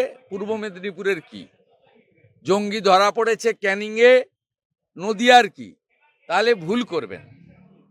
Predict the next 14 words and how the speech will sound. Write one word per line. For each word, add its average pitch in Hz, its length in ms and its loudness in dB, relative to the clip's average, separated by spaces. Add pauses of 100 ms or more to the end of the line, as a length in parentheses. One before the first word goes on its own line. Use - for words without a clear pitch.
(360)
বাড়ির 190 400 2
দুয়ারে 214 380 6
এসে 180 280 -4
গেছে। 117 260 -16 (1500)
এর 185 180 2 (100)
আগে 196 200 4
আমরা 233 300 2
দুয়ারে 202 400 -2
সরকার 196 420 -8
শুনেছিলাম, 220 560 -2 (720)
এখন 226 400 -2
দেখলাম 220 360 0
দুয়ারে 180 380 2
জঙ্গি। 110 400 -12